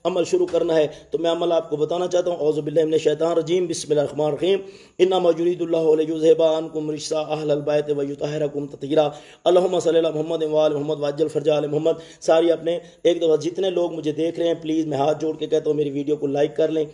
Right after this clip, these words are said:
और शेयर कर लें, ताकि आपके एक शेयर करने से किसी का भी फ़ायदा हो जाएगा। वो आपके हक़ में अल्लाह ताला की ज़ात जो है, अ, जो है सवाब लिखेगी और मेरे हक़ में भी सवाब लिखेगी। Like कर दीजिए please, share कर लीजिए,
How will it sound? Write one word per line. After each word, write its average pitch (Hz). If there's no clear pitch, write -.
और 127
शेयर 160
कर 160
लें, 156
ताकि 180
आपके 156
एक 156
शेयर 151
करने 147
से 151
किसी 233
का 180
भी 160
फ़ायदा 156
हो 156
जाएगा। 151
वो 151
आपके 165
हक़ 156
में 160
अल्लाह 156
ताला 156
की 151
ज़ात 147
जो 147
है, 147
अ, -
जो 139
है 139
सवाब 151
लिखेगी 151
और 139
मेरे 147
हक़ 139
में 143
भी 139
सवाब 143
लिखेगी। 139
Like 156
कर 165
दीजिए 143
please, 143
share 156
कर 151
लीजिए, 151